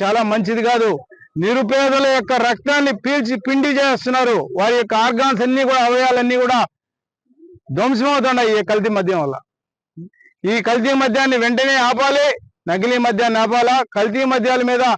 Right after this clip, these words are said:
మీరు చెప్తున్న చట్టాలు ఏవైతే ఉన్నాయో అవి మీ చుట్టాలు అయిపోయినాయి కాబట్టి దీనికి కూడా ఒక శిక్ష వేస్తానంటున్నారు.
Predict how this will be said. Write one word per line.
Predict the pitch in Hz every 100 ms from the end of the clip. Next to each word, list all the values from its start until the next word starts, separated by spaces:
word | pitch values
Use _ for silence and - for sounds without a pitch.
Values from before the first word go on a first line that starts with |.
| - _ -
మీరు | 185 220
చెప్తున్న | 226 208 247 247
చట్టాలు | 180 208 208 262 247
ఏవైతే | 240 240 247
ఉన్నాయో | 247 240 240 165 - _ _ - -
అవి | 175 240
మీ | 240
చుట్టాలు | 214 220 202 285
అయిపోయినాయి | 285 262 277 269
కాబట్టి | 269 262 226 277 285 240 - - - - - - - - 151
దీనికి | 277 330 277
కూడా | 320
ఒక | 302
శిక్ష | 226 269 294
వేస్తానంటున్నారు. | 269 262 247 214 208 190